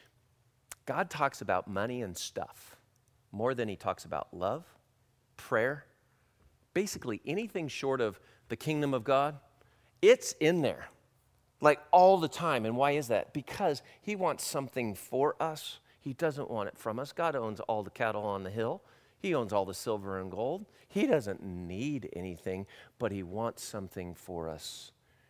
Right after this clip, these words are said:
He wants us to be made fully alive,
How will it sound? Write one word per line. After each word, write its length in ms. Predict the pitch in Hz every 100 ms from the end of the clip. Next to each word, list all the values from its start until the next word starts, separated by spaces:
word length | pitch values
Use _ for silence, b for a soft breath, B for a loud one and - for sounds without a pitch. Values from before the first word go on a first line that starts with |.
| b
He 120 | -
wants 300 | 120 113 101
us 160 | 104 92
to 100 | -
be 140 | 87 92
made 300 | 90 85 -
fully 360 | - 101 110
alive, 540 | 98 82 76 69 -